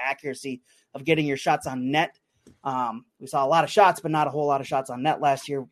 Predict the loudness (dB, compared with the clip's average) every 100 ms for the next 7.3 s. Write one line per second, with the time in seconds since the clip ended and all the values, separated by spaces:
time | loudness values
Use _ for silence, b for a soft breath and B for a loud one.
0 | _ -10 -10 -10 -16 _ _ _ -6 -2
1 | -2 -4 -6 -6 -2 -4 -2 -6 -4 -6
2 | -6 -6 -6 _ _ _ 4 4 4 -2
3 | 0 4 6 6 2 0 0 0 -2 -2
4 | -2 0 0 0 -4 -6 -6 -6 -6 -8
5 | -10 _ _ -2 0 0 -2 -2 0 -2
6 | 0 0 0 -4 -4 -4 -2 -4 -4 -8
7 | -8 -8 -8